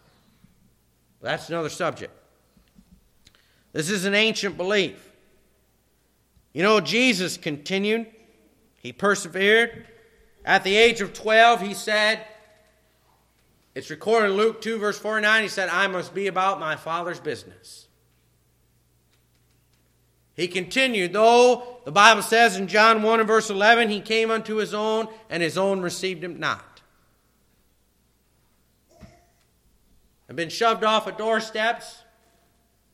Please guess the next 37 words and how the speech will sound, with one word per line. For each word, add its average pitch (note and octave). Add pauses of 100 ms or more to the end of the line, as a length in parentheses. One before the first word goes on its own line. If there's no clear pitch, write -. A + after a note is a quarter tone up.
(320)
I've F3
had F#3+
people A#3
tell G#3+
me A3
they G#3
didn't G#3
want G3+
to E3
talk G#3
to G3+
me. A3
I D#3+
have E3+
people G#3
refuse G3
to F#3+
talk G3
to F#3+
me. G#3+ (320)
My D#3+
own G3+
grandfather, G#3
I F3+
remember F#3+
hearing G3+
on F#3+
tape, G3+ (200)
his D#3
own G3+
sister E3+
threw G3
him F#3+
out F3+
of E3+
her D#3+
house -